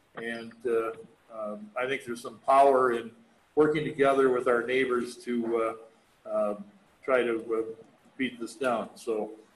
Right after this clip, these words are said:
I'm curious at this point if there's any comments from other council members on how they might, uh, feel about this.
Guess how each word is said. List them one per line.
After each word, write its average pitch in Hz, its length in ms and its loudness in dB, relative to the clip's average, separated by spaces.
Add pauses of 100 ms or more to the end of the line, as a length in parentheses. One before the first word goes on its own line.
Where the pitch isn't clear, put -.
(220)
I'm 127 180 -10
curious 165 460 6
at 139 200 -2
this 165 180 -4
point 143 360 0
if 135 160 0
there's 127 220 -2
any 131 340 -6
comments 139 420 2
from 123 200 -8
other 123 180 0
council 131 420 -2
members 127 500 -4 (500)
on 113 260 -4
how 131 160 6
they 127 200 2
might, 120 360 -4 (100)
uh, 117 260 0
feel 120 240 -2
about 104 340 -4
this. - 260 -20